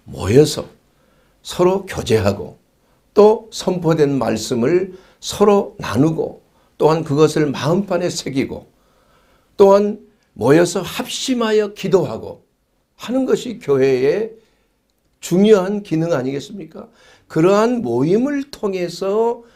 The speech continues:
신앙이 성장하는 거 아니에요? 예? 그러지 아니하고 우리가 자기가 듣고 싶은 말씀만, 어, 듣고자 원한다면은 그것은, 어,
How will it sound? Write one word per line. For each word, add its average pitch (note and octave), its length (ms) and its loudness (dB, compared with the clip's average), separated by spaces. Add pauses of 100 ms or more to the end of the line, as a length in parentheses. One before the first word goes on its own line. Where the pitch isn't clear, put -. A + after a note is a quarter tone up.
(220)
신앙이 A#3+ 720 -4
성장하는 F#3+ 720 -2
거 E2+ 80 -8
아니에요? - 260 -20 (600)
예? D#3 200 -18 (1300)
그러지 A3+ 360 6
아니하고 F3 460 0
우리가 D#3 580 -6 (520)
자기가 F3+ 480 -8
듣고 E3 320 -10
싶은 F3 440 -14
말씀만, B2+ 800 -10 (340)
어, - 320 -16
듣고자 A2+ 500 -10
원한다면은 F#2 1080 -8 (720)
그것은, C#3+ 640 -8 (800)
어, - 200 -14